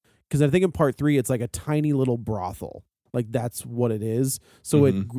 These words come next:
Speaker 1: it has obviously grown, but it's the same thing where it pans back and you see this giant, like, uh, you know, temple is basically
Speaker 2: Mm-hmm.
Speaker 1: what it is.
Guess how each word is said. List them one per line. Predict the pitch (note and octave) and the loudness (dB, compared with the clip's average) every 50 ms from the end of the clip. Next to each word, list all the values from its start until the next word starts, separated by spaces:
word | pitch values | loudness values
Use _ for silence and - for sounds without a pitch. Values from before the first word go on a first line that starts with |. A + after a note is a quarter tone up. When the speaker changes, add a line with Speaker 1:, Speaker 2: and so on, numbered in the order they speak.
| - - | -4 -2
Speaker 1:
it | C#3 | 0
has | C3 C3 A2+ | 0 0 0
obviously | B2 A#2 B2 B2 B2 - B2+ A#2+ | 0 -2 0 0 0 0 -2 -4
grown, | A2 A2 A#2 B2 B2 A#2 A2+ A2+ | -4 -2 -2 0 0 0 0 0
but | A#2+ C3+ | 0 0
it's | C3 - | 0 0
the | B2+ | -2
same | - - D#3 C#3+ C3 | -2 -2 -2 -2 -4
thing | G#2+ A#2 B2+ A#2+ | -4 -4 -4 -2
where | A#2+ A#2+ | -2 -2
it | A2+ - | -2 -4
pans | - - C3 B2 B2 A#2+ A2 | -6 -6 -6 -4 -4 -6 -6
back | G#2 - A#2+ A#2+ A#2 A#2 A2 - | -6 -6 -4 -4 -4 -6 -6 -6
and | A#2 A2+ | -6 -6
you | A2 | -6
see | G2+ - - B2+ A#2 A2+ A2 A2 G#2 - _ _ _ _ _ _ | -6 -6 -6 -4 -4 -4 -4 -6 -8 -10 _ _ _ _ _ _
this | - B2+ G#2 | -4 -4 -4
giant, | G#2 G#2 G#2+ B2 C3 A#2 A2+ A#2+ A#2 A#2 G#2+ - | -4 -4 0 0 0 2 0 -2 -4 -6 -6 -6
like, | G#2 G#2+ A2 G#2 F#2+ - - - - - _ _ - | -6 -6 -6 -6 -8 -10 -14 -16 -16 -16 _ _ -12
uh, | F2 E2+ E2 D#2 - | -10 -8 -8 -8 -10
you | - F#2 | -10 -8
know, | F#2+ F2 E2 F2 - - | -8 -8 -8 -10 -8 -6
temple | - - F3 D3+ C3+ - A#2+ G2 F2+ - - | -4 -2 -2 -2 -4 -4 -6 -8 -8 -8 -8
is | - B2 A2+ | -6 -6 -4
basically | A2 - E3 F3 D#3+ C3 B2+ A#2+ | 0 2 4 4 4 4 4 4
Speaker 2:
Mm-hmm. | A2+ A2+ | 2 2
Speaker 1:
what | A2 A#2 A2+ | 0 0 -2
it | G2 G#2+ | -2 -2
is. | B2+ B2 A2 G2 F#2+ F#2+ - | -2 -2 -2 -4 -6 -8 -10